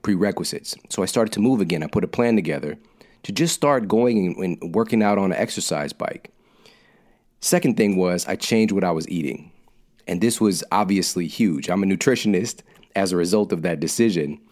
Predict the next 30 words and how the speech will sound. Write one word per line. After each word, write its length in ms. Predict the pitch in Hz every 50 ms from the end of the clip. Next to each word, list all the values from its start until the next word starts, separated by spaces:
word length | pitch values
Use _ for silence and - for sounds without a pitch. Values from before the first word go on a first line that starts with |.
| - _ _ - _ _
because 240 | - 92 - 110 92
I 80 | 104
didn't 200 | 101 110 117 117
know 100 | 110 110
how 140 | 98 98 95
much 200 | 95 90 87 -
food 240 | - - 92 85 71
mattered. 360 | 78 78 76 71 - - - -
I 80 | 90
just 220 | 82 104 104 - -
thought 180 | 110 107 82
we 100 | 82 101
eat 240 | 98 95 131 160 -
stuff 480 | - - - 123 120 120 120 117 - - _ _ _ _ _ _ _ _ -
and 580 | 107 104 101 101 98 98 98 95 90 - - - - _ _ _
that's 220 | 113 113 110 - -
it. 320 | 170 - - - _ _
You 120 | - 90 85
know, 100 | 87 90
we 100 | 90 -
eat 200 | 123 139 143 -
food 340 | - 135 139 139 143 143 123
if, 220 | 110 117 117 -
if 140 | 113 101 -
we're 80 | 107 98
hungry 440 | 107 123 127 117 110 127 127 123 117
or 80 | 101
we 120 | 95 95 90
like 260 | 90 104 110 113 110
stuff. 340 | - - 113 110 110 107